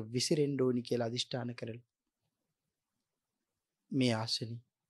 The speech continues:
ප්‍රාතිහාර්ය දක්වනවා. පින්තුනි, දීර්ඝායුෂ්ක බුදුරජාණන් වහන්සේ නම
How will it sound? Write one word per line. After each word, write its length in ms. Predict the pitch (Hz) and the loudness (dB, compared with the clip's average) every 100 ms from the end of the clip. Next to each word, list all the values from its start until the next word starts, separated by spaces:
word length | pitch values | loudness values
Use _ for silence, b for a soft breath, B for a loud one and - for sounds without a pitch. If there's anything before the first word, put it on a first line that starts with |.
| _ _ _ _ _ _ _ _ | _ _ _ _ _ _ _ _
ප්‍රාතිහාර්ය 520 | 131 120 123 117 120 | 2 2 -4 -6 -8
දක්වනවා. 500 | 113 104 _ 120 117 - _ _ _ _ _ _ _ _ _ _ _ _ _ _ _ _ _ _ _ _ _ _ _ _ _ _ _ _ _ _ _ | -8 -10 _ -14 -14 -16 _ _ _ _ _ _ _ _ _ _ _ _ _ _ _ _ _ _ _ _ _ _ _ _ _ _ _ _ _ _ _
පින්තුනි, 420 | 196 214 226 214 135 - _ _ _ _ _ | 8 10 6 4 0 -10 _ _ _ _ _
දීර්ඝායුෂ්ක 800 | 147 131 151 180 190 202 196 - 180 | -2 10 12 12 10 6 6 2 2
බුදුරජාණන් 720 | 135 127 151 156 175 170 151 | 4 8 8 8 2 2 0
වහන්සේ 440 | 123 127 156 - 143 | 0 -2 -4 0 0
නම 180 | 127 | 0